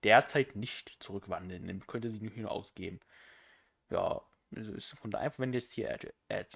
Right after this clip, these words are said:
R L T habt, dann könnt ihr hier einfach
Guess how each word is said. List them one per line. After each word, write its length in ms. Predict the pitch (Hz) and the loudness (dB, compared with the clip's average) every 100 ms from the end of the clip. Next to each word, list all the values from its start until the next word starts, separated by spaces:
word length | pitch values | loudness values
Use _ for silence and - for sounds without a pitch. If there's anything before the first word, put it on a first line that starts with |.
| 101 107 - | -16 -14 -4
R 220 | 104 - | -2 -2
L 140 | 107 | -4
T 240 | - - 110 | -6 -2 4
habt, 300 | 196 - - | 4 4 -8
dann 80 | |
könnt 240 | 107 135 139 | -2 -2 -2
ihr 60 | |
hier 180 | 117 131 | -2 -2
einfach 480 | 110 127 127 120 - | -2 -2 0 0 -2